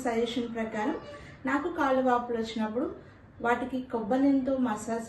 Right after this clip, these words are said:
కొబ్బరి నూనెతో మసాజ్ చేయడం, పడుకునేటప్పుడు దిండెని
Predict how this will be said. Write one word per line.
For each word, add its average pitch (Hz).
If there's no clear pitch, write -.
కొబ్బరి 247
నూనెతో 254
మసాజ్ 220
చేయడం, 220
పడుకునేటప్పుడు 311
దిండెని 262